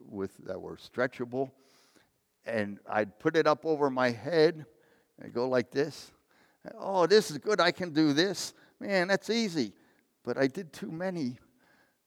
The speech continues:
and I couldn't get it back over my head. I just couldn't make it. I couldn't do it.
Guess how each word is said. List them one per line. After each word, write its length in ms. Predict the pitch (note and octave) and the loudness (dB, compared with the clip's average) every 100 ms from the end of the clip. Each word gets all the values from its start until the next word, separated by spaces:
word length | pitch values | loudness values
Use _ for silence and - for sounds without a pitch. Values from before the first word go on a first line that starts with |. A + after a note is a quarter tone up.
| _ _ _ | _ _ _
and 80 | D3+ | -12
I 100 | D3+ | -12
couldn't 300 | - F#3+ F#3 | -12 -12 -8
get 140 | E3+ | -6
it 100 | D3+ | -6
back 280 | E3+ E3 - | -6 -6 -4
over 240 | F3 E3 | -4 -4
my 180 | D3+ D3+ | -6 -6
head. 360 | D3 E3 E3+ C#3 _ _ _ _ _ _ _ _ - | -6 -6 -6 -8 _ _ _ _ _ _ _ _ -14
I 60 | |
just 280 | D3 F#3+ - | -6 -6 -2
couldn't 280 | A3+ G#3 - - | 2 0 0 -16
make 440 | F#3+ G#3+ A#3+ A#3+ G3 | -6 2 2 2 0
it. 220 | C3 - - _ _ _ _ _ _ - | 0 -4 -20 _ _ _ _ _ _ -16
I 60 | |
couldn't 440 | D3 G#3 A#3+ A3 E3 | -6 0 0 0 2
do 340 | A3 B3 A3+ | 6 8 6
it. 180 | D3+ | 4